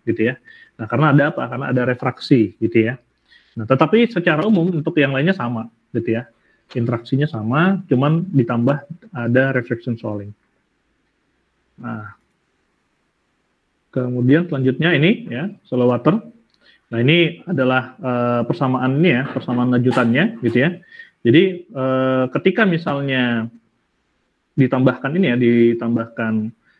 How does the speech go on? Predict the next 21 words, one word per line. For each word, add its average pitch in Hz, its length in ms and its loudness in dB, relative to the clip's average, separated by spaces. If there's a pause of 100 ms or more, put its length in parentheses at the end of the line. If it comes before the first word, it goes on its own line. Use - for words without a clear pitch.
(160)
eh, 110 720 -4 (240)
kondisi 131 480 4
dari 117 400 2
refraksi 147 800 2 (340)
ya, 120 300 -6 (480)
antara 117 360 -4 (120)
arus 143 280 4
dan 120 160 4
juga 113 320 0
kedalaman 113 640 2
perairan 139 520 0
gitu 120 240 0
ya. - 20 -8 (420)
Nah, 107 280 -10
maka 151 200 0
nanti 160 200 2
kita 185 120 0
dapatkan 170 560 0 (320)
arus 175 300 0 (400)
di 131 160 2
wilayah 127 400 0